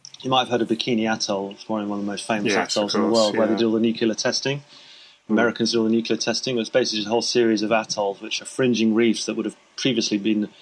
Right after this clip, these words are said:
Speaker 1: surrounding a volcano. The volcanoes, over millions of years, submerged into the ocean, leaving a fringing circular reef and then little islands of sand, accretes,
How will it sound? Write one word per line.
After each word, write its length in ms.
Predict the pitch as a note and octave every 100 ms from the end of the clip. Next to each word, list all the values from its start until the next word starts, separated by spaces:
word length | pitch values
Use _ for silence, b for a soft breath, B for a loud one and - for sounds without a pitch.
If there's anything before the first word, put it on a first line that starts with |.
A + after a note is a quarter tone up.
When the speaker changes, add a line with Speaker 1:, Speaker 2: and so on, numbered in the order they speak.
| B
Speaker 1:
surrounding 480 | - A2+ G#2+ A2 G#2+
a 40 | G2
volcano. 600 | G#2 - C3+ C#3 G2+ F#2+
The 80 | G2+
volcanoes, 640 | G#2+ - B2 A#2 G#2 - -
over 300 | A#2 G2+ G2+ - b b b
millions 260 | A#2+ A2 G2
of 100 | G2+
years, 280 | A2+ G#2
submerged 500 | - G#2+ A2+ A2+ G#2
into 200 | A2 G2+
the 140 | G#2 G#2+
ocean, 340 | A2 - F#2+
leaving 340 | G#2+ G#2 G2+ F#2+ B B B B -
a 60 |
fringing 500 | - C3 A#2 A2 G#2+
circular 520 | - A#2 A2+ A2 G#2
reef 240 | G#2+ G#2+ G#2+
and 80 | G#2+
then 100 | G#2
little 200 | A2 A2
islands 640 | A2+ A2 G#2 G2 F#2 - -
of 160 | G2 -
sand, 400 | - A#2 G#2 G2
accretes, 800 | - - C#3 A2 - - -